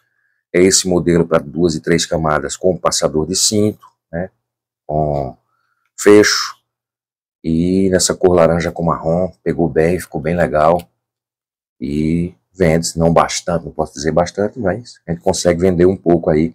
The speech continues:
pros nossos amigos aqui do canal. E graças a Deus todas as entregas estão chegando direitinho. Você que já comprou uma das nossas bainhas, dê um toque aí nos comentários.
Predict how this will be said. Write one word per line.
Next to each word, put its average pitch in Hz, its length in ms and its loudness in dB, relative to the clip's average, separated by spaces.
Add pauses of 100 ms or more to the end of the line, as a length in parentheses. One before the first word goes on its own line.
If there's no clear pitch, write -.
(1160)
pros 85 200 2
nossos 87 340 2
amigos 87 400 2
aqui 95 220 2
do 92 120 6
canal. 82 560 2 (200)
E - 80 -8
graças 85 360 -2
a 85 60 0
Deus 82 220 -4
todas 92 280 2
as 85 140 -2
entregas 85 560 -2 (460)
estão 80 180 -8
chegando 85 380 0
direitinho. 80 440 2
Você 76 320 -6
que 78 120 -10
já 80 160 -2
comprou 78 340 -4
uma 78 100 -2
das 76 120 0
nossas 82 260 -4
bainhas, 90 580 -2 (600)
dê 87 100 2
um 85 120 0
toque 82 280 2
aí 80 120 2
nos 78 140 -6
comentários. 78 840 -2